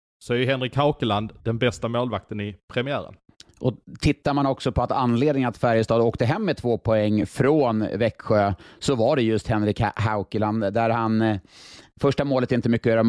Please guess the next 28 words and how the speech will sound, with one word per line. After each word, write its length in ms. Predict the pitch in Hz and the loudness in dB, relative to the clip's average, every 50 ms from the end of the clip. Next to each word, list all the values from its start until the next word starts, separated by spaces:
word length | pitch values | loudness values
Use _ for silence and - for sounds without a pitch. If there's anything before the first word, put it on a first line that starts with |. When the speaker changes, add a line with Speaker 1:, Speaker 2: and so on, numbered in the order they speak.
| 117 - | 4 4
Speaker 2:
göra, 100 | 123 123 | 2 2
eh, 280 | 113 113 110 110 90 110 | 4 4 4 4 4 4
göra 240 | 117 113 113 117 110 | 4 4 4 2 2
på, 240 | - 123 127 131 | 2 2 2 2
ganska 280 | 123 123 110 - - 110 | 2 0 0 0 -2 -2
tidigt 400 | - 120 113 104 104 123 120 - | 0 0 0 0 2 0 0 0
där 180 | 117 107 107 104 | 0 0 0 0
från 280 | - 110 107 104 104 | 2 2 2 2 2
Emil 280 | 82 110 107 107 107 101 | 2 2 2 2 2 2
Forslund. 760 | - 113 113 104 - - 113 113 113 117 117 113 110 90 90 | 0 0 0 0 0 0 2 4 4 4 4 4 2 2 0
Fint 360 | - - 135 143 151 139 127 - | 0 0 0 2 4 4 2 2
framspelad 560 | - 120 110 107 - - - - 113 107 107 | 0 0 0 0 -2 0 0 2 2 2 2
av 180 | 104 101 104 | 2 2 2
Viktor 280 | 90 107 98 - - 107 | 0 0 0 2 0 0
Stjernborg. 440 | - 120 107 104 104 110 131 120 - 107 | 0 2 0 0 0 2 0 0 0 0
Du, 120 | 147 160 | 0 2
Viktor 260 | 127 143 - - 143 | 2 0 0 0 -2
Stjernborg, 520 | - 156 143 135 139 151 160 139 113 101 - | 0 0 0 0 2 2 2 2 2 2 0
han 200 | 110 139 151 135 | 0 0 0 0
kommer 160 | 143 123 123 | 2 2 2
bli 100 | 117 113 | 2 2
bra 200 | 107 120 117 113 | 2 2 2 2
den 100 | 107 107 | 2 0
här 80 | 95 | 0
säsongen 360 | 92 98 95 104 92 92 92 92 | -2 -4 -4 -2 -2 -2 -2 -2
förresten. 400 | 92 92 90 - - 92 92 95 | -2 -4 -4 -2 0 2 4 4
Han, 340 | 104 113 113 110 110 110 | 4 2 2 4 4 4
eh, 180 | 110 107 101 90 | 4 4 2 0